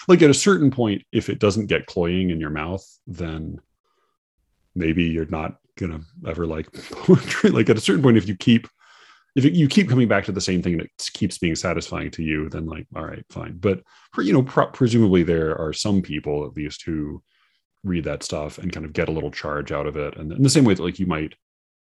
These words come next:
you might hear some kind of, like, oblique, soulful pop music lyrics and think, like,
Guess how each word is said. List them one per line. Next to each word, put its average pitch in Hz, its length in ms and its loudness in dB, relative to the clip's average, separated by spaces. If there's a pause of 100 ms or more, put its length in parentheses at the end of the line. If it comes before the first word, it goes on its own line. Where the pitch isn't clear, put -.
(140)
you 107 100 -2
might 87 200 2
hear 80 260 0
some 78 280 -6
kind 78 220 -10
of, 73 140 -10
like, 78 280 -12 (380)
oblique, 87 640 -2 (1200)
soulful 80 840 -2 (600)
pop 82 360 -6
music 76 400 -6
lyrics 69 500 -8
and 78 200 -14
think, 69 220 -14
like, 67 140 -18